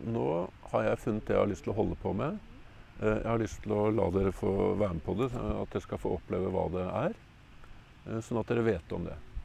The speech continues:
Og så gjorde jeg det, og ut av det så var det, eh, et par som sa at dette her kunne jeg tenke meg å gjøre med, med for eksempel, eh, kollegiet mitt på den skolen jeg jobber, og så var det en annen som sa, «Dette har jeg lyst til å gjøre med,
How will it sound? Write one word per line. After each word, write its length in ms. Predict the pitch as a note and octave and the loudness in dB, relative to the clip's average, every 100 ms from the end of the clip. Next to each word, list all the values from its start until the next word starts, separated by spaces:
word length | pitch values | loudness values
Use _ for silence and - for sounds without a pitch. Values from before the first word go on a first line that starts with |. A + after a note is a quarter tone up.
| - - - - - - - - - - - | -10 -14 -16 -16 -18 -18 -18 -16 -16 -18 -12
Og 160 | D3+ D#3+ - | -8 -8 -4
så 180 | D#3+ | 0
gjorde 240 | E3 C#3 C3 | 2 2 2
jeg 120 | C#3 | 0
det, 80 | E3+ | 0
og 240 | D#3+ D#3 B2+ | 0 0 0
ut 160 | C3+ | 0
av 80 | C3 | 0
det 80 | C3 - | 0 0
så 140 | C3+ | 2
var 160 | A#2 A#2 | 2 2
det, 80 | A#2 | 2
eh, 640 | A#2+ A#2+ A#2 A#2 A#2 A#2 A2+ | 2 0 0 -2 -2 -2 -4
et 100 | - - | -4 0
par 160 | A#2 A2+ - | 2 2 -2
som 80 | A#2 | -6
sa 160 | - G#2+ | -2 -2
at 180 | - A#2 | -2 -4
dette 160 | - A2+ | -4 -2
her 160 | G#2+ | -4
kunne 160 | A#2 A2 | -2 -4
jeg 120 | G#2 | -2
tenke 180 | G#2+ - | -4 -4
meg 160 | F#2+ F#2 | -2 0
å 80 | F#2+ | 2
gjøre 240 | E2 E2 F2 | 0 -2 -4
med, 340 | E2+ E2+ - - - - - - F2 | -4 -6 -8 -14 -20 -18 -16 -10 -6
med 240 | D#2 D#2+ | -4 -6
for 160 | - F2+ | -4 -4
eksempel, 640 | - E2+ - E2+ D#2+ D#2 | -4 -8 -6 -6 -4 -4
eh, 320 | D#2 D2+ C#2 D#2+ - - | -6 -6 -8 -10 -12 -2
kollegiet 400 | G#2 F2 E2 F2+ | 2 2 0 -2
mitt 80 | F#2 | -2
på 160 | - F#2 | -4 -6
den 80 | F2 | -4
skolen 400 | - F2+ F2+ F#2 | -4 -4 -2 -2
jeg 80 | |
jobber, 480 | G2 F2+ F2 G#2 G2 | -2 -2 -2 -2 -2
og 80 | E2 | -4
så 140 | - | -4
var 100 | E2+ | -4
det 60 | E2+ | -2
en 60 | F2 | -2
annen 80 | E2+ F#2 | -2 -6
som 80 | |
sa, 160 | F2+ F2 | -6 -2
«Dette 240 | F#2 - | -2 -4
har 140 | F2+ F2 | -4 -4
jeg 80 | D#2+ | -6
lyst 80 | - | -6
til 80 | |
å 80 | E2+ | -4
gjøre 240 | E2+ D2+ D#2 | -4 -4 -6
med, 340 | D#2+ E2 - | -6 -8 -12